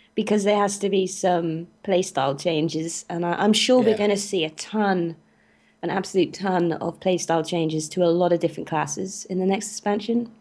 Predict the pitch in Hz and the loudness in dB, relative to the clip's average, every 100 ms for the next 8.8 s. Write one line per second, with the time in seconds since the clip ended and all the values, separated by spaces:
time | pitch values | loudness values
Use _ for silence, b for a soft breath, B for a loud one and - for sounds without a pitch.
0 | _ _ _ _ _ 139 127 113 - B | _ _ _ _ _ -6 -6 -6 -14 B
1 | B 160 190 - 196 185 175 170 165 196 | B -2 -2 -2 2 4 6 4 2 2
2 | 196 202 185 170 - 185 165 175 - _ | 4 4 2 -2 -4 -2 -2 -4 -10 _
3 | _ _ _ - 175 190 - - _ - | _ _ _ -4 -2 -2 -8 -12 _ -14
4 | 185 208 196 - 180 190 190 175 - 214 | -2 0 0 -2 -4 -4 -6 -4 -2 -2
5 | 165 156 143 151 165 131 - 139 131 131 | 0 0 0 4 4 4 0 -2 -2 -6
6 | 117 - 131 139 127 117 113 120 135 - | -8 -8 -10 -8 -10 -10 -8 -8 -8 -10
7 | 139 120 - - 131 110 104 104 98 139 | -10 -10 -14 -14 -12 -12 -12 -14 -16 -10
8 | 131 - 117 - 101 95 110 | -8 -8 -12 -12 -14 -14 -16